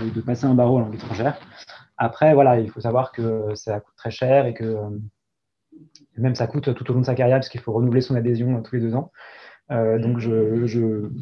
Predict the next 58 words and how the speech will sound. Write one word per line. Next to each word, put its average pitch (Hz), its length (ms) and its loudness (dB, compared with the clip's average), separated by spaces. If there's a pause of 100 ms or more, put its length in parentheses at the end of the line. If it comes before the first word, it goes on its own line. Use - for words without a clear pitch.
(240)
voilà. 127 220 0 (120)
Si 120 200 -4
vous 147 120 2 (100)
faites 170 180 2
un 151 100 6
L 135 80 6
L 131 80 6
M 143 160 6
aux 127 40 6
États-Unis, 123 400 2
passez 135 240 0
le 135 60 4
barreau 131 220 6
parce 131 140 0
que 120 80 -6
c'est 113 140 -6
fait 139 160 -2
comme 127 160 0
ça. 135 300 0 (380)
Euh, 113 220 -2
ça 123 200 -2
permet 127 280 4
aussi 127 320 0
de, 123 280 4
de, 110 480 0 (180)
de 113 240 -2
faire, 131 280 4
euh, 110 280 -2 (120)
de 123 120 2
sauter, 143 380 2
entre 127 180 0
guillemets, 127 260 4
l'étape 123 280 2
C 120 160 -2
R 117 100 0
F - 100 -14
P 120 120 2
A 123 320 4
et, 107 120 0
euh, 110 60 -6 (300)
et 120 60 -2
d'aller 117 180 2
plus 123 160 -2
vite. 160 220 -4 (480)
Mais, 127 360 6
euh, 113 480 2
mais 113 100 0
voilà. 107 220 -4 (180)
Sinon, 120 340 2
au 117 40 4
quotidien, 117 680 0
euh, 104 80 -4
je, 113 140 -8 (140)
je 123 120 -12
me 120 100 -6
retrouve 110 340 -12
pas, 113 340 0
euh, - 180 -10